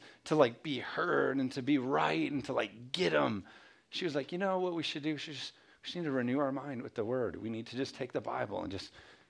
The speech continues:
cleanse our hearts and keep our <laughs> minds pure." And, like, s-, and, like, and for me,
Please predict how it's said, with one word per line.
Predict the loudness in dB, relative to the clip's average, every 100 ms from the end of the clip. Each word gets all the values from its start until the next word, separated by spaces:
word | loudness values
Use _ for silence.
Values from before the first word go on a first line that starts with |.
| -10
cleanse | -2
our | 0
hearts | 2 4 4 2 -4
and | -6
keep | -6 -2
our | -2
<laughs> | 0 0
minds | 0 -2
pure." | 0 2 2
And, | 0 -2 -8 -14 2
like, | 2 2
s-, | -2 -4
and, | 0 4
like, | 8 6 4 -14 -20 -20 -18 -18 -6
and | -4 -2 -2
for | 0
me, | 2 4 4 4